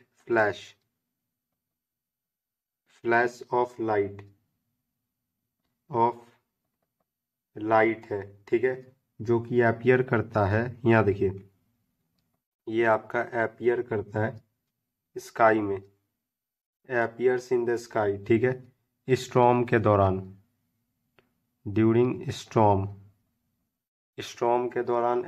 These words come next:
अपीयर करता है, और ये आपका usually followed होता है by thunder and is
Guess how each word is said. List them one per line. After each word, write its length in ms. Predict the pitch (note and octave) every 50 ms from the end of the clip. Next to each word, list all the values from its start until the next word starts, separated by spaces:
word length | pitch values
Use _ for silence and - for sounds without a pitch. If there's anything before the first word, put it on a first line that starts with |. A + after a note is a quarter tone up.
| A#2+ A#2
अपीयर 320 | A#2 A#2 - A#2+ B2 A#2+
करता 360 | A#2+ - A#2+ A2+ A#2 - B2 B2+
है, 100 | B2+ B2+
और 260 | - - B2+ A2+ A2 G#2+
ये 160 | G#2 A2 A#2+ A#2+
आपका 320 | A#2 A#2 A#2 - - B2
usually 580 | A#2+ A2+ A2+ A#2 A2 A2 A#2 A#2 A#2 A#2+ B2+ B2+ B2
followed 460 | - - A#2 A2+ A2+ A#2+ B2 A#2 A2+
होता 360 | A2+ A2 G#2 A2+ - A2 A2
है 80 | A2+ B2+ C3 - _ _ _ _ _ _ -
by 200 | A2 G#2+ A2+ A2+ A#2 A2+
thunder 400 | A2+ - A2+ G#2+ G#2 G2+ G2+ F#2+ F#2+ F#2+ - - - _ _ _ - A2+
and 280 | A2+ A2+ A#2 A#2 A#2 A2+ A#2 A2+
is 200 | A#2 A2+ A2